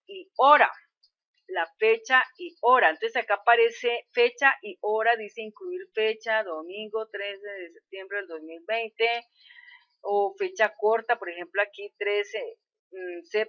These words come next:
veinte, incluir la hora si lo queremos. Entonces si uno dice, "No, yo la quiero así", por ejemplo, entonces uno le dice aquí aceptar.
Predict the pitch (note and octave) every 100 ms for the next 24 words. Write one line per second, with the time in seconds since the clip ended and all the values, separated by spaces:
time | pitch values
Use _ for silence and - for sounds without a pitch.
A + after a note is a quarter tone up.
0 | _ G#3+ A#3 A#3+ - A3+ A#3 _ _ _
1 | _ _ _ _ - A3 G#3+ - G3 F#3+
2 | G3+ G3+ A3 A#3+ A#3+ A#3 F#3 F3+ E3 F3+
3 | A3+ A#3+ A#3+ B3 _ _ _ _ _ _
4 | _ G3 F#3+ A3+ A#3 A3 A3+ A#3+ A#3 A#3+
5 | B3+ C#4 A3+ G3 A3 A#3 A#3 A#3+ A#3+ A#3
6 | F#3 _ _ _ - D#3+ E3 G3+ F#3+ F3+
7 | C#3+ _ _ _ _ _ _ _ _ _
8 | - A3 A3 G#3+ A3+ A3+ F3+ E3+ G#3+ G#3+
9 | - G#3 G#3 G#3 - A#3